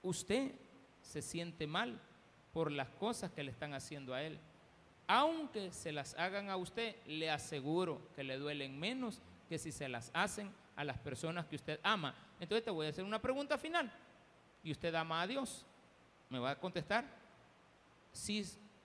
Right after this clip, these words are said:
¿Qué le dijo Jesús a Pedro? "Sí, yo sé que me amas, Pedrito". Amén. "Pedro, ¿me amas?". "Sí, te amo, Señor. Yo sé que me amas, Pedrito". "Ay, Señor,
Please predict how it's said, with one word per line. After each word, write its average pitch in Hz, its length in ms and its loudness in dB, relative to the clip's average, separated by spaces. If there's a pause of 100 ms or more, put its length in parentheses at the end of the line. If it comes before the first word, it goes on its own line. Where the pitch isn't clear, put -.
¿Qué 196 80 0
le 220 140 0
dijo 208 360 0 (440)
Jesús 170 280 0
a 190 120 0
Pedro? 185 260 0 (960)
"Sí, 170 220 -2
yo 156 120 2
sé 151 200 -4
que 160 100 0
me 156 180 0
amas, 170 320 2
Pedrito". 175 460 -2
Amén. 185 320 2 (880)
"Pedro, 208 400 12
¿me 170 220 6
amas?". 208 300 6
"Sí, - 160 -6
te - 160 -4
amo, - 260 -4
Señor. 277 380 -4 (560)
Yo 139 160 0
sé 180 200 -2
que 214 120 0
me 220 160 0
amas, 240 340 -2
Pedrito". 214 320 2 (800)
"Ay, 220 180 2
Señor, 202 400 4